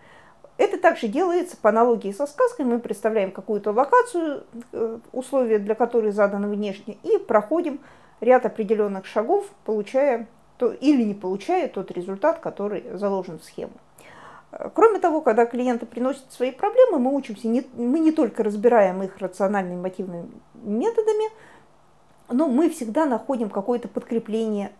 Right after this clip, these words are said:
в мифе, потому что сначала образ мыслей, потом образ действий. То, как мы в голове представляем себе проблему, определяет наши действия. Если мы в голове видим, что к нам постоянно влезают какие-то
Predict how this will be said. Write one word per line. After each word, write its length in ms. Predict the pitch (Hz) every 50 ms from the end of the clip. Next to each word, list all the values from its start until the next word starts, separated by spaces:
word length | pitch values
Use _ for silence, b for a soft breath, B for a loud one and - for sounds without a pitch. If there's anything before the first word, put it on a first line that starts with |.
| - -
в 40 | -
мифе, 460 | 196 196 202 202 180 - - - - - -
потому 400 | - 190 - 226 262 254 233 -
что 220 | - - - - b b b b b b
сначала 520 | - 226 208 208 - 226 208 196 165 - - - _ _ _ _ _ _ -
образ 480 | - 226 208 - 196 185 - - - _ _
мыслей, 420 | - 196 208 233 233 - 427 453 466 -
потом 360 | - 214 214 247 247 240 220
образ 260 | 220 208 214 208 202
действий. 520 | 196 185 208 196 190 196 - - - - - _ -
То, 140 | 302 294
как 200 | 285 226 190 -
мы 180 | 226 214 220 202 - - - - - -
в 120 | - 196
голове 380 | 196 226 214 214 214 214 202 -
представляем 600 | - - 185 185 - - 208 202 208 190 175 180
себе 220 | - - 202 202
проблему, 440 | 180 - 214 208 233 330 453 427 330
определяет 640 | 247 233 - 247 208 214 233 247 294 330 370 359 -
наши 300 | 226 214 247 247 - 247
действия. 540 | 196 190 208 202 185 180 - - - - - - B B B B B B B B
Если 320 | 214 240 349 381 - -
мы 280 | 247 233 226 247 285 269
в 60 | 208
голове 580 | 202 220 214 226 220 226 240 226 208 - - - - -
видим, 380 | 208 190 254 269 214 202 190 -
что 180 | - - 208
к 100 | 202 -
нам 140 | - 220 214
постоянно 580 | 202 185 - - 202 190 196 190 185 170 160 - - - 196 -
влезают 440 | 214 214 214 208 208 175 - - -
какие-то 320 | - 185 - - 170 165